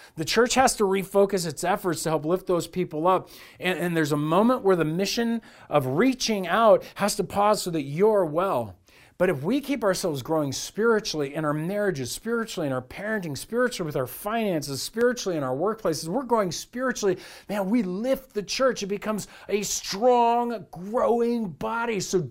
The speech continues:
please, don't think just 'cause I'm saying live for Christ doesn't mean continue to love Christ. We need to continue to grow in our love for Christ and our deepening of Christ.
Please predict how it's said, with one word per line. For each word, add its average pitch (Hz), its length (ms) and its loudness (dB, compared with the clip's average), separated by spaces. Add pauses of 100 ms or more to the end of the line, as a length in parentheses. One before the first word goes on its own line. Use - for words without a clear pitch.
please, 254 540 -2 (260)
don't 254 200 4
think 240 160 -2
just 196 160 -2
'cause 185 180 -2
I'm 180 100 -2
saying 139 320 -2
live 269 260 2
for 208 160 -4
Christ 226 380 2
doesn't 196 240 0
mean 165 200 -4 (160)
continue 202 480 -4
to 135 120 -6
love 208 400 2
Christ. 127 440 -6 (220)
We 226 80 -4
need 240 140 -2
to - 40 -6
continue 220 420 -4
to 180 80 0
grow 165 560 2
in 160 180 -4
our 139 160 2
love 175 420 -4
for 143 100 -10
Christ 208 440 -6
and 147 80 -6
our 120 40 -6
deepening 196 440 -6
of 143 80 -6
Christ. 175 340 -4